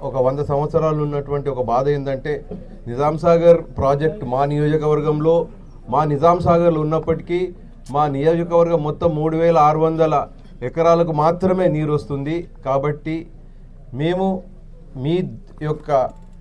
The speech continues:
సహకారము, మీ యొక్క, ఆ, కాన్సంట్రేషన్ కొంచెము లేండి మరియు నాగమడుగు లిఫ్-, లిఫ్ట్ ఇరిగేషన్ ప్రాజెక్ట్స్ మీద పెట్టినట్టయితే మా రైతులకు కూడా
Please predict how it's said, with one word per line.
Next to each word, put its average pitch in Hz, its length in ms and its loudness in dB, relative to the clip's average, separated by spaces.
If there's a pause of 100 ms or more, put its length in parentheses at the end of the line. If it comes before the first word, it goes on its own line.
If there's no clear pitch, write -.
సహకారము, 160 680 2
మీ 147 120 -2
యొక్క, 139 540 2 (360)
ఆ, 123 720 2 (100)
కాన్సంట్రేషన్ 147 760 -2
కొంచెము 143 520 -4 (340)
లేండి 190 680 0 (100)
మరియు 143 240 2
నాగమడుగు 156 640 -2
లిఫ్-, 139 320 -6
లిఫ్ట్ 135 240 -8
ఇరిగేషన్ 143 420 -6
ప్రాజెక్ట్స్ 139 420 -2
మీద 143 220 -2
పెట్టినట్టయితే 139 760 -6 (360)
మా 127 160 0
రైతులకు 147 420 2
కూడా 151 420 0